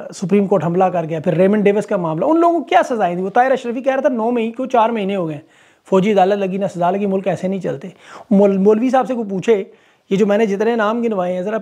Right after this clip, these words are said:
मुझे ये तो बताएं क्या हुआ इन लोगों का अब तक? ये सब कुछ करने के बावजूद मुल्क कैसे चला? ताहिर अशरफी साहब जैसे लोगों से पूछना चाहिए,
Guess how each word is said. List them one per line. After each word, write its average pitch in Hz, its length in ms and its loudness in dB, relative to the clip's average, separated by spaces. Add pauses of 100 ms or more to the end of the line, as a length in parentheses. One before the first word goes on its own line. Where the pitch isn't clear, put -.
(120)
मुझे 190 180 0
ये 202 160 4
तो 247 100 -4
बताएं 202 340 -4
क्या 196 160 0
हुआ 180 220 0
इन 165 80 -6
लोगों 147 160 -6
का 175 100 -10
अब 175 160 -12
तक? 214 100 -12 (800)
ये 196 80 4
सब 226 160 2
कुछ 226 120 0
करने 208 260 0
के 220 80 2
बावजूद 202 320 0
मुल्क 196 160 -6
कैसे 185 200 -8
चला? 185 200 -14 (1700)
ताहिर 285 180 6
अशरफी 302 340 4
साहब 302 200 4
जैसे 269 180 0
लोगों 233 220 0
से 302 80 -4
पूछना 262 400 0
चाहिए, 202 360 -2